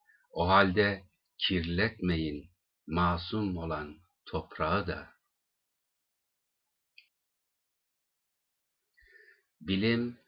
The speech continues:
bazı ülkelerde yıllarca sessiz ve kör kalmış. Çok az kavimler bulunmaktadır ki o diyarlardaki eserlerinin çok zengin olduğuna inanamayacaksın.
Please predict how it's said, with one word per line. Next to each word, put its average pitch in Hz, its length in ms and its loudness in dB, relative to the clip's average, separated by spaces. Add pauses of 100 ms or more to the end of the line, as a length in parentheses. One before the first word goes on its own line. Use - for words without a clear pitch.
(300)
bazı 104 480 2
ülkelerde 98 640 -4
yıllarca 92 1080 -4
sessiz 90 560 -6
ve 90 100 -8
kör 90 240 -4
kalmış. 85 640 -10 (360)
Çok - 480 2
az 92 320 0
kavimler 92 640 0
bulunmaktadır 87 800 -6
ki 87 340 -10 (400)
o 104 180 0
diyarlardaki 98 920 2 (200)
eserlerinin 95 1200 0 (340)
çok 113 340 -2
zengin 95 580 0
olduğuna 90 800 -4 (240)
inanamayacaksın. 87 1200 -2